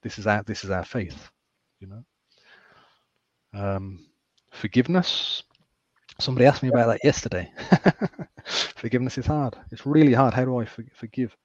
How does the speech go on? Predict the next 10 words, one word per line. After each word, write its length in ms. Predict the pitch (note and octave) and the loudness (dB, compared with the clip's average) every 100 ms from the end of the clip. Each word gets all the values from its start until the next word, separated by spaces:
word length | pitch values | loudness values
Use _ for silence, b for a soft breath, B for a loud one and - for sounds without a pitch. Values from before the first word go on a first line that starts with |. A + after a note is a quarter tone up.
| B B | B B
The 80 | A2 | -8
stages 500 | - - F3 - - | -2 6 6 6 -2
to 100 | - | -6
that, 140 | D#2+ - | -10 -10
you 60 | F#2 | -12
know, 140 | B2 C#3 _ | -14 -14 _
it, 300 | B2+ A#2+ A#2 | -12 -10 -10
it, 240 | - - - _ _ - C3 C3+ | -12 -16 -18 _ _ -20 -16 -6
we, 180 | B2 | -4
it's, 200 | A#2+ - | -4 -6